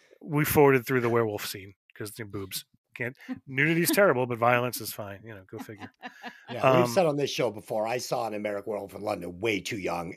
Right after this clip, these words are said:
Speaker 3: and I wish I hadn't, you know?
Speaker 1: Right. So my parents, sh-, long answer longer, my parents were surprisingly supportive of me.
Speaker 3: Cool. Um, yeah, I mean, I, I didn't,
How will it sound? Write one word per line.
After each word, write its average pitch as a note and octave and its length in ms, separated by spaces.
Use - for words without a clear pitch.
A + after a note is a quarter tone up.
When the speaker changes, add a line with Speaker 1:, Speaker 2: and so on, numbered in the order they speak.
Speaker 3:
and G#2 160
I F#2 260
wish G2 260
I - 80
hadn't, D#2 380
you E2 140
know? D#2+ 240
Speaker 1:
Right. - 240
So B2 460
my D#3+ 160
parents, E3 400
sh-, - 340
long D3 360
answer C3+ 280
longer, A#2 540
my C3 100
parents C#3 280
were A#2+ 120
surprisingly A#2+ 760
supportive G2 400
of F2 120
me. - 140
Speaker 3:
Cool. G2+ 340
Um, A#2 500
yeah, B2+ 520
I E3+ 140
mean, F3+ 320
I, F3+ 280
I G3 120
didn't, G#3 240